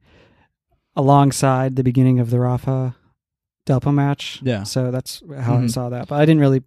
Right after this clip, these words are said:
Speaker 1: I, I didn't watch that as much. I mean,
Speaker 2: Yeah.
Speaker 1: I know it was really good. It, it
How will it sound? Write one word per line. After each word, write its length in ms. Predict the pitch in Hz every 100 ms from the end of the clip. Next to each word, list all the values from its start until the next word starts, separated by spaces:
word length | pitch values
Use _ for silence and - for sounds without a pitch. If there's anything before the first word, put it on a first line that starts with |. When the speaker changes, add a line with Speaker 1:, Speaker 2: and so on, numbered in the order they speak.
| -
Speaker 1:
I, 240 | 190 156 135
I 120 | 143
didn't 160 | 139
watch 180 | 135 131
that 120 | 127 127
as 100 | 127
much. 180 | 135 -
I 20 |
mean, 160 | 131 139 -
Speaker 2:
Yeah. 200 | - 92 - _ -
Speaker 1:
I 40 |
know 120 | 139 139
it 40 |
was 180 | 131 123
really 220 | 135 131
good. 220 | 127 127 -
It, 200 | 156 127 _ _ _ _ _ -
it 120 | 151